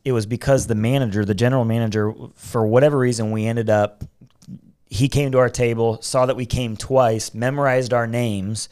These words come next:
my kids' names and everything. And so anytime we went out, we, it was like, "Oh, we wanna go there." And then, uh, unfortunately, that manager left.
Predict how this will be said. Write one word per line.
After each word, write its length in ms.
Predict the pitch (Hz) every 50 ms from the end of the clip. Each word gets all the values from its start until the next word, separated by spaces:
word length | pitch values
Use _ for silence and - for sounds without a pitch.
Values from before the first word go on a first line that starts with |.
| - - _
my 140 | 123 117 110
kids' 340 | - - 135 131 123 113 113
names 300 | 117 113 113 110 107 107
and 80 | 104
everything. 500 | 107 113 113 110 107 - 104 101 101 107
And 100 | 127 117
so 120 | - - 113
anytime 320 | 120 135 131 - 123 113
we 60 | 113
went 200 | 104 107 104 104
out, 240 | 120 139 131 113 -
we, 100 | - 120 113 -
it 40 | 117
was 120 | 110 101
like, 200 | 110 98 95 - -
"Oh, 100 | 117 107
we 100 | 107 110
wanna 200 | 110 113 110 101
go 180 | 92 92 90 85
there." 320 | 87 107 113 95 80 - _ _ - - - - - - - _ _ _ _
And 220 | - 123 117 117 113
then, 280 | 117 113 113 110 110 107
uh, 300 | 104 98 95 92 92 -
unfortunately, 440 | 123 101 - 135 139 - 113 92 87
that 100 | 92 95
manager 320 | 101 101 101 95 92 82
left. 540 | 80 80 90 107 117 90 80 - - - -